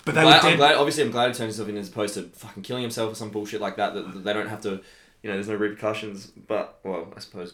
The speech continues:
Speaker 2: from,
Speaker 1: He, he
Speaker 2: apart from
Speaker 1: turned
Speaker 2: losing
Speaker 1: himself
Speaker 2: life,
Speaker 1: in,
Speaker 2: but
Speaker 1: in, like, a country town, though. So the bodies were in Perth,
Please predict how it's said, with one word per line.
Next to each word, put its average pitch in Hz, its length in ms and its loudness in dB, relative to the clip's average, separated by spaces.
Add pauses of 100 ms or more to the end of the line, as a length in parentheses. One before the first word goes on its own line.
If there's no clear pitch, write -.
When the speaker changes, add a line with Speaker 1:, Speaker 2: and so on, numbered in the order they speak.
Speaker 2:
from, - 140 -14
Speaker 1:
He, - 180 -18
he - 140 -2
Speaker 2:
apart - 120 0
from 202 100 0
Speaker 1:
turned 208 80 2
Speaker 2:
losing - 80 -
Speaker 1:
himself 254 280 2
Speaker 2:
life, - 80 -8
Speaker 1:
in, 180 240 0
Speaker 2:
but 160 120 -10
Speaker 1:
in, 160 120 -6
like, 156 160 -4
a 135 80 -8
country 147 460 -8
town, 131 300 -6
though. 104 120 -2
So 131 160 -4
the 127 60 -6
bodies 156 360 -2
were 190 120 -4
in 156 80 -4
Perth, 135 420 -2